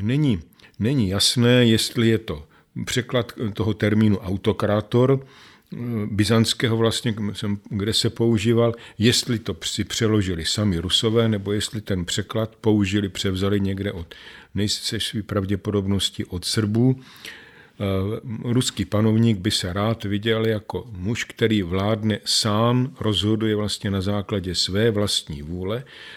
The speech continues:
protože je odpovědným pouze Bohu. Na trůn se dostává na základě dědického nároku po svých předcích, po svém otci samozřejmě, a potom na základě boží vůle. A z, ve svého pohledu a z pohledu současníků je odpovědným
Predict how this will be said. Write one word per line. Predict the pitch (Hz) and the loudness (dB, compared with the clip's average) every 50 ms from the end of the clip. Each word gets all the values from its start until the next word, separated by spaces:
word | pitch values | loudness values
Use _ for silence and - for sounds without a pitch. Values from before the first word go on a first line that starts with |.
| - _ - | -18 _ -4
protože | - 104 - - 110 90 101 | -4 -4 0 0 0 0 0
je | 98 - | -2 -2
odpovědným | - 110 98 - - 117 110 104 110 110 107 107 107 104 98 | -4 -8 -8 -4 0 0 2 2 2 0 2 2 2 2 2
pouze | 87 - 98 95 92 87 92 92 | 0 -2 -4 -2 -2 -2 -4 -4
Bohu. | 85 78 85 78 73 73 73 - _ _ _ - - - - - | -4 -4 -6 -6 -6 -10 -12 -14 _ _ _ -20 -20 -18 -8 -4
Na | 95 101 | -4 -4
trůn | - - 127 123 127 131 | -2 -2 0 0 2 2
se | 120 - - 101 | 2 0 0 0
dostává | 104 101 - - - 120 113 113 113 113 110 110 - - 107 | 0 -2 -2 -4 -2 0 0 2 2 2 0 0 -2 -4 -4
na | 95 98 98 | -4 -2 -2
základě | 92 90 110 107 107 104 - - 107 104 95 90 92 78 76 - _ _ _ _ - | 0 0 0 0 0 -2 -2 0 2 2 2 0 -2 -4 -6 -8 _ _ _ _ -10
dědického | - 92 101 101 107 101 - - - 110 95 76 73 76 | -6 -4 0 2 2 2 2 -2 -2 -4 -4 -4 -4 -4
nároku | 80 82 87 90 95 110 110 110 - 135 120 | -4 -2 0 2 2 2 2 2 0 -4 -4
po | - - 95 | -4 -6 -6
svých | - - - - - - - - - | -6 -6 -8 -8 -10 -12 -14 -16 -18
předcích, | - - - 92 - - - 123 - - | -12 -8 -8 -8 -6 -4 -6 -6 -6 -6
po | - 82 | -10 -10
svém | - - - 69 69 - _ | -8 -8 -10 -10 -12 -14 _
otci | - 87 - - - 98 | -18 -16 -14 -10 -8 -6
samozřejmě, | - - 117 117 123 117 113 117 135 135 131 139 143 147 147 - - - - - - - | -4 -4 -2 -2 -2 -2 0 2 2 2 2 2 0 0 -2 -8 -16 -20 -20 -20 -12 -8
a | 98 | -8
potom | 90 - 117 113 - 131 123 127 127 - - | -4 -2 -2 0 2 4 4 4 2 0 -4
na | 104 104 | -2 -2
základě | 98 107 117 113 110 - 120 117 110 104 113 110 - - - | 0 2 2 0 0 0 -2 -2 0 0 -2 -4 -4 -8 -2
boží | 104 101 92 85 90 95 95 | 0 0 0 0 0 -2 -2
vůle. | 85 82 85 85 80 76 - - _ _ _ - - - - - - | -2 -2 -4 -4 -4 -6 -10 -12 _ _ _ -20 -20 -20 -20 -14 -8
A | - | -4
z, | - - - | -4 -2 0
ve | 104 110 | 2 2
svého | 113 - - 139 135 120 117 98 | 2 2 2 2 2 2 2 2
pohledu | - - 98 87 104 113 113 117 - | 2 -2 -2 0 2 0 0 0 -2
a | 110 | -4
z | - - | -4 -4
pohledu | - - 113 101 117 117 101 90 | -4 -4 -2 -2 0 -2 -2 -2
současníků | 82 - 107 101 98 - 113 107 - - - 117 120 117 - 110 95 | -4 -2 -4 -4 -4 -4 -4 -4 -2 0 0 0 -2 0 0 0 0
je | 95 107 117 | 2 0 0
odpovědným | - 107 98 - - - 113 107 110 113 113 113 120 120 120 110 | -2 -4 -6 -6 -4 -2 0 2 2 2 2 2 4 4 2 2